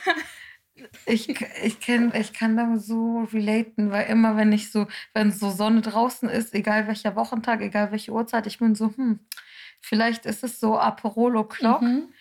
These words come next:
Speaker 1: Und ich klinge so eine Allmann-Annette, wenn ich das so
Speaker 2: <laughs>
Speaker 1: sag.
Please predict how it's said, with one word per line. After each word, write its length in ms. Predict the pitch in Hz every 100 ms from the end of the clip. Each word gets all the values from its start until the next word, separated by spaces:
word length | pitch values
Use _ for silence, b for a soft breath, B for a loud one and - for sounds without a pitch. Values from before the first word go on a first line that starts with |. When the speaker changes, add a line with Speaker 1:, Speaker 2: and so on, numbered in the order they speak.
| B B B _
Speaker 1:
Und 440 | - 226 220 - -
ich 240 | 254 -
klinge 400 | - 254 254 262
so 100 | 240
eine 300 | 214 220 220 233
Allmann-Annette, 1000 | 240 269 240 226 226 208 220 214 262
wenn 160 | 269 262
ich 120 | 262 -
das 300 | 302 302 254
so 220 | 277 254
Speaker 2:
<laughs> 20 | 214
Speaker 1:
sag. 380 | 240 269 415